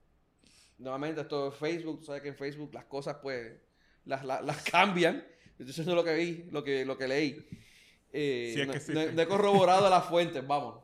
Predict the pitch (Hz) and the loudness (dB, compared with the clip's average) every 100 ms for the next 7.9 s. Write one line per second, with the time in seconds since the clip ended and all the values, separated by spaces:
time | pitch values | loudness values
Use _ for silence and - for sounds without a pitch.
0 | - - - - 160 170 185 190 165 131 | -20 -20 -12 -4 -2 -2 -4 -2 -4 -2
1 | 143 127 139 131 - - 151 156 175 147 | -6 -4 -8 -10 -12 -8 -6 -2 0 0
2 | 135 143 160 165 170 165 151 143 180 202 | -2 -2 -2 2 0 0 -8 -6 -6 -6
3 | - 151 - 185 175 190 202 247 254 277 | -8 -12 -4 2 4 6 6 4 2 2
4 | 185 143 139 156 165 156 165 - 190 151 | 2 2 0 0 -2 -4 -4 -2 -2 0
5 | 135 175 - 170 185 143 165 196 175 208 | 0 0 0 2 2 0 0 0 2 4
6 | 233 233 220 220 226 196 220 196 202 - | 2 2 2 2 2 0 -2 -6 -12 -16
7 | _ _ _ - 170 165 160 156 | _ _ _ -2 2 4 4 2